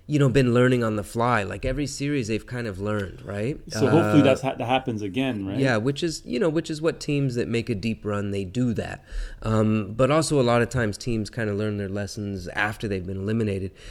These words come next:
Speaker 1: And that, this is where that might really happen for Tampa. Um, because they've got a team that's, that's built, you know,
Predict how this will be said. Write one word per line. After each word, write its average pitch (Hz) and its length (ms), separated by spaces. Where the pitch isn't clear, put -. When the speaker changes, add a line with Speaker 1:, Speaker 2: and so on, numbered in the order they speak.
Speaker 1:
And 117 240
that, 135 280
this 147 400
is 127 160
where 127 200
that 113 200
might 107 260
really 104 240
happen 95 340
for 92 120
Tampa. 92 540
Um, 107 320
because 110 220
they've 143 160
got 160 160
a 139 40
team 135 280
that's, 110 320
that's - 280
built, 110 340
you 120 180
know, 95 200